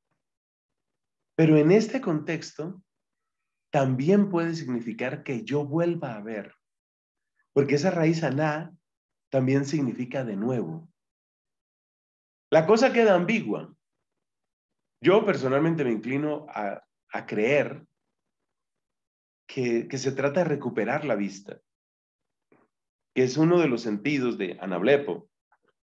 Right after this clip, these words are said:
Pero realmente el texto no lo dice con claridad. La traducción al latín es prudente. Rabboni dice, "Cecus autem dixit ei", el ciego le dijo, "Rabboni", o sea,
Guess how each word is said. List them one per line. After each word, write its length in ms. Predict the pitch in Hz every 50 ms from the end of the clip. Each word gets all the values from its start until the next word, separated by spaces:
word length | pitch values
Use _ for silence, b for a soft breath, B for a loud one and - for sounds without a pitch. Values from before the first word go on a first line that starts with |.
| _ _ _ _ _ _ _ _ _ _ _ _ _ _ _ _ _ _ _ _ _ _ _ _ _ _ -
Pero 200 | - 156 156 147
realmente 440 | 135 151 151 160 165 170 165 160 165
el 140 | 143 131 -
texto 280 | 147 143 143 - 147
no 140 | 131 127 127
lo 140 | 123 123 117
dice 260 | 113 113 117 120 98
con 140 | 95 92 90
claridad. 520 | - 90 85 82 80 78 76 71 69 67 _ _ _ _ _ _ _ _ _ _ _ _ _ _ _ _ _ _ _ _ _ _ _ _ _ _ _ _ _ _ _ _ _ _ _ _
La 160 | - 127 123
traducción 480 | 127 120 123 123 123 117 - 139 143 165
al 100 | 170 160
latín 360 | 143 117 - - 143 147 147
es 120 | 135 127 -
prudente. 720 | - 160 131 131 139 151 143 127 117 - 143 165 208 196 - _ _ _ _ _ _ _ _ _ _
Rabboni 600 | - 107 113 110 - 127 156 165 143 135 131 131
dice, 420 | 127 117 113 107 - - 120 113 -
"Cecus 500 | - 175 196 196 - - 196 175 - -
autem 400 | - 143 143 143 139 143 131 113
dixit 400 | 107 113 113 - - 104 - -
ei", 480 | - 131 147 165 185 190 190 190 - _ _ _ _ _ _ _ _ _ _ _ _ -
el 120 | 101 101
ciego 320 | 98 - 135 139 139 135 135
le 120 | 117 107
dijo, 440 | 107 123 160 165 165 165 175 175 175 - - _ _ b b b b b _ _ _ _ _ _ -
"Rabboni", 720 | 107 123 135 127 131 135 156 160 151 147 151 185 226 233
o 100 | - -
sea, 460 | - - 107 98 95 101 - - -